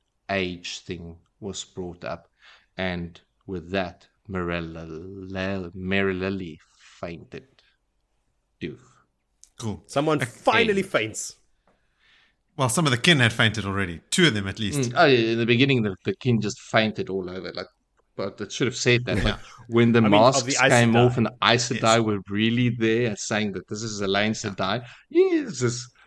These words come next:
Speaker 1: just kin dropping like flies. <laughs>
Speaker 2: And Elaine is like, "Is anyone gonna see to these women?" And they're like, "Oh, yes." <laughs> And they go, like, help them up.
Speaker 3: <laughs> No, we were just gonna leave them there.
Speaker 1: No, that, they'll be, they'll be right.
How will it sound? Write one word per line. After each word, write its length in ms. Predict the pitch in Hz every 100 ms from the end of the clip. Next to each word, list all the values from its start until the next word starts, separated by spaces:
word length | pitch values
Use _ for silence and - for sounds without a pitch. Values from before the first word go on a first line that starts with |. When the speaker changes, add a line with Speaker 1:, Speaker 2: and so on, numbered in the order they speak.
| _ -
Speaker 1:
just 220 | 117 -
kin 220 | - 151 120
dropping 340 | 123 127 139
like 140 | 113 - -
flies. 520 | 123 85 82 92 - - - _ -
<laughs> 100 | 123 123 - - _ _ _ - - _
Speaker 2:
And 100 | 202
Elaine 300 | 214 143 135
is 100 | 123
like, 240 | 123 120
"Is 320 | 139 131 127 -
anyone 320 | 135 190 196
gonna 280 | 175 156 156
see 240 | 156 160 160
to 120 | 185
these 220 | 175 165
women?" 160 | 170 175
And 80 | 156
they're 60 | 120
like, 160 | 120 -
"Oh, 120 | 220
yes." 420 | 202 330 247 - - -
<laughs> 100 | -
And 120 | 156
they 140 | 170
go, 240 | 135 - 175
like, 160 | - 180
help 240 | 117 156 -
them 160 | 143
up. 1800 | 127 185 165 147 139 127 147 139 139 156 127 143 - - 123 123 - 127 -
Speaker 3:
<laughs> 360 | - - - -
No, 180 | 180 185
we 80 | 196
were 100 | 196
just 160 | 185
gonna 160 | 185 143
leave 220 | 123 120
them 140 | 104 98
there. 220 | 92 92 _ _ _ _ _ _ - _ _ _ _
Speaker 1:
No, 180 | 117 110
that, 300 | 135 135 185
they'll 140 | - 151
be, 160 | 120
they'll 220 | 113 170 185
be 160 | 123
right. 320 | 95 87 82